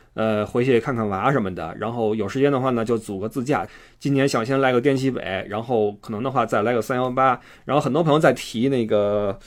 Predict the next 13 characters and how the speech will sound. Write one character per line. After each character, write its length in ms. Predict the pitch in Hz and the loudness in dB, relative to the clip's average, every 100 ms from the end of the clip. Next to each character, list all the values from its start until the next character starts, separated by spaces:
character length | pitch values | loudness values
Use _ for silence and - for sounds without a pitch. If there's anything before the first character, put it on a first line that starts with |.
| - - | -20 -4
呃， 260 | 123 123 | 0 2
新 360 | 123 - 170 165 | 0 0 0 2
疆 260 | 165 151 147 | 4 4 4
啊、 140 | 123 | 0
甘 280 | 123 160 156 | 2 2 2
肃 240 | 156 147 | 0 2
呀， 120 | 113 107 | 2 2
说 120 | 143 | 0
想 140 | 139 | -2
往 100 | 107 | -2
那 80 | 131 | 0
边 160 | 113 110 | 2 2
走。 320 | - 53 | -2 -10